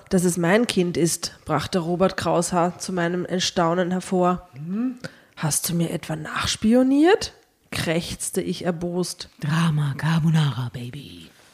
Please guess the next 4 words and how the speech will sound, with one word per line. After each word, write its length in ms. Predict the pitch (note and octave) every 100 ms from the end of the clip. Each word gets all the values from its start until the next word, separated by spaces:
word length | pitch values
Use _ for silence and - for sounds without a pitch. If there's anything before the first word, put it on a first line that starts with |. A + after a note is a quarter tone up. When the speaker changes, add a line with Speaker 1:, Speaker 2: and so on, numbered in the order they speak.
| _ _ _ -
Speaker 3:
<clears throat> 1160 | G#3+ - - A#3+ C4+ A3 F#3+ E3 D#3 D3+ D3+ D3 _ _ _ _ _ -
Oh, 200 | F#3+ D#3+ - F#3+ - - -
ist 220 | F3+ E3+
wieder 260 | A3 F3+